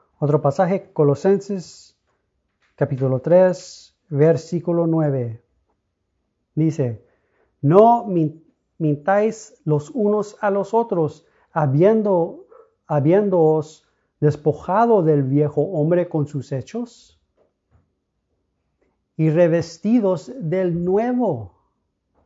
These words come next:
el cual conforme a la imagen del, del que lo creó, se va renovando hasta el conocimiento pleno,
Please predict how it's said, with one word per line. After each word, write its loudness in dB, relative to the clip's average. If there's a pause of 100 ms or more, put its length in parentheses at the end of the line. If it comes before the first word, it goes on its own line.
(320)
el -2
cual 0
conforme 0
a -4
la -2
imagen -2
del, -4 (440)
del -2
que 0
lo 0
creó, 2 (400)
se -2
va -2 (120)
renovando 0
hasta -4
el -2
conocimiento -4
pleno, -4